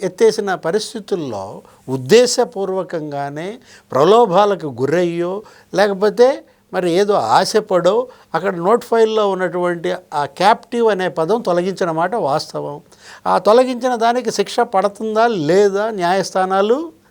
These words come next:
తేల్చాలి. ఇవాళ సుప్రీంకోర్టు కన్నెర్ర చేస్తోంది, హైకోర్టు ఇవాళ సీరియస్గా ఉంది. ఏది, అవినీతి కుంభకోణాల పట్ల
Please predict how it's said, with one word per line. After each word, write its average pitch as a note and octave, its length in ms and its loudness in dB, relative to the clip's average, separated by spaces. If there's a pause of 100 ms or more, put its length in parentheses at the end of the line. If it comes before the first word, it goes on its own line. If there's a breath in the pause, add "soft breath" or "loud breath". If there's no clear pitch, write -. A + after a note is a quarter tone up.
(420 soft breath)
తేల్చాలి. F3+ 500 -2
ఇవాళ D#3+ 220 0
సుప్రీంకోర్టు G#3 680 -4
కన్నెర్ర F3+ 440 -6
చేస్తోంది, C3 520 -10 (840 soft breath)
హైకోర్టు G#3+ 480 0
ఇవాళ F#3+ 220 -2
సీరియస్గా F#3+ 680 -2
ఉంది. G2+ 380 -10
ఏది, F3 260 -2
అవినీతి F#3 480 -2
కుంభకోణాల F3 720 0
పట్ల E3+ 400 -4